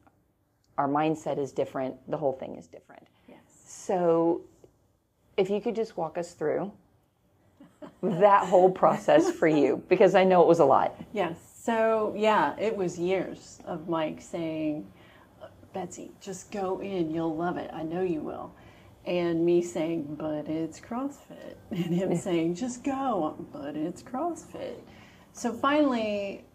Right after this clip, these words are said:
Speaker 2: you were still CrossFit when I joined.
Speaker 1: Mm-hmm.
Speaker 2: Um, I did not know you were changing your programming, but synchronicities, things work out as they should, I believe.
Speaker 1: Mm-hmm.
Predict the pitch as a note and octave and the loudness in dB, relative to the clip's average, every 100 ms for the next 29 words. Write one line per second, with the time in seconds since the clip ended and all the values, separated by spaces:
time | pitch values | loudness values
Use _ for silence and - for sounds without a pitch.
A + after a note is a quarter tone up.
0 | _ _ - F#3 F3 E3+ D4+ D#4 A3+ E3 | _ _ -16 -6 -6 2 2 4 0 -2
1 | E3+ - - D4+ D4 - - A3 D#3 - | -4 -8 -8 -8 -8 -10 -8 -6 -6 -8
2 | - A3+ - - E3+ F#3 G#3+ - F3 D#3 | -14 -14 -6 -2 -2 -2 -6 -8 -6 -4
3 | - F3 F3 E3 F3+ F#3+ F#3+ F#3 E3+ D#3 | -6 -8 -6 -2 0 0 0 -2 -2 -4
4 | - - A3 C4 A#3 - - - - _ | -6 -8 -2 0 -2 -4 -8 -12 -14 _
5 | _ A#3 F3 D#3+ F3+ E3 E3+ F3+ - - | _ -12 -10 -8 -6 -8 -10 -14 -16 -16
6 | G3 - - F#3+ - - - _ G3+ F3+ | -18 -18 -6 -4 -4 -14 -20 _ -12 -8
7 | F#3 F3 F3 F3 - F3 - F3+ F3+ F3+ | -6 -6 -8 -12 -10 -10 -8 -10 -6 -8
8 | F#3+ F3+ - F#3 F3 D#3+ E3 - G3+ E3+ | -6 -10 -10 -12 -10 -10 -8 -6 -4 -4
9 | F3+ - - - - F#3+ E3 A3+ - - | -8 -14 -16 -14 -10 -8 -6 -6 -10 -10
10 | - F3+ | 0 2